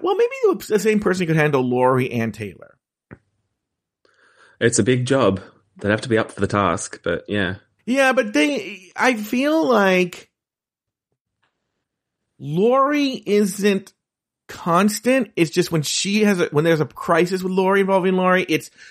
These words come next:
Speaker 1: you need to be on. But it's not, it's not, it's kind of what you hear by people in war. I think people in war s-, have talked about how, like, it's mostly just boredom punctuated with, like,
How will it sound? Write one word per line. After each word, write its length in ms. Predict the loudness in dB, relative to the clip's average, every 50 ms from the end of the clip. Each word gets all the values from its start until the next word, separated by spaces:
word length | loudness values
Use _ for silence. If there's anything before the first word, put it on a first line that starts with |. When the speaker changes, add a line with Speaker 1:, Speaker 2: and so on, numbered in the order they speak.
| -18 _
Speaker 1:
you 200 | -2 0 2 4
need 160 | 4 2 2
to 60 | 0
be 140 | 0 0 0
on. 180 | 0 -2 -4 -4
But 120 | -2 -2
it's 100 | -2 -2
not, 340 | -2 0 0 0 0 -2 -4 _ _ _ _ _ _ _ _ _ _ _ _ _ _ -2
it's 220 | -2 -2 -2 -2
not, 520 | -2 0 2 2 2 2 2 0 0 0 _
it's 140 | -2 0 0
kind 180 | 0 0 0 2
of 80 | 2
what 140 | 2 2 2
you 80 | 2 0
hear 120 | 2 2
by 80 | 2 0
people 220 | 0 0 0 2
in 140 | 2 2 0
war. 540 | 0 2 2 2 2 2 2 0 0 -2 -6 -6
I 40 | -6
think 140 | -6 -6
people 200 | -6 -4 -4 -4 -4
in 60 | -2
war 320 | -4 -2 0 0 0 0 0
s-, 200 | -2 -4 -10 -14 -16
have 100 | -12 -8
talked 180 | -8 -6 -4
about 120 | -4 -4 -2
how, 100 | -4 -4
like, 180 | -4 -6 -8
it's 160 | -8 -10 -6
mostly 300 | -4 -4 -2 -2 -4 -4
just 280 | -4 -4 -4 -4 -8 -6
boredom 480 | -2 0 0 2 2 2 2 2 0 -2
punctuated 600 | -6 -8 -10 -8 -6 -4 -2 0 2 2 2 2
with, 140 | 0 -2 -4
like, 260 | -8 -10 -10 -12 _